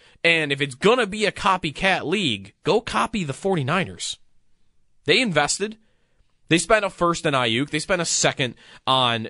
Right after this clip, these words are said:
Deebo Samuel. Like, they went and they hit. And you can't hit on these guys if you don't take swings. Even if you reach a little bit,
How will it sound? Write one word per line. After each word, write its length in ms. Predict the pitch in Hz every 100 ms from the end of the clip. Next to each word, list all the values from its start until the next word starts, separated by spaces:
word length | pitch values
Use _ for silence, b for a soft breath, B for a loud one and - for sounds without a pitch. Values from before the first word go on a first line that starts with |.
| -
Deebo 340 | 139 131 117
Samuel. 520 | 110 110 98 113 139 147
Like, 140 | 120
they 320 | 123 160 220
went 480 | 180 147 131 113 156
and 140 | 117 123
they 120 | 147
hit. 380 | - 208 247 _ _ _ _ _ _ _ _ _ _ B B B
And 120 | 156
you 80 | 156
can't 420 | 151 - 180 202 - _ _
hit 360 | - 202 233 170
on 160 | 156
these 180 | 117 113
guys 360 | 117 104 117 135
if 100 | 135
you 100 | 143
don't 360 | 143 147 -
take 260 | - 139 123
swings. 680 | - - 165 202 - - - b b b b
Even 300 | 220 269 277
if 160 | 240 202
you 160 | 185
reach 320 | 143 240 - 175
a 60 |
little 220 | 120 98
bit, 280 | 95 82 -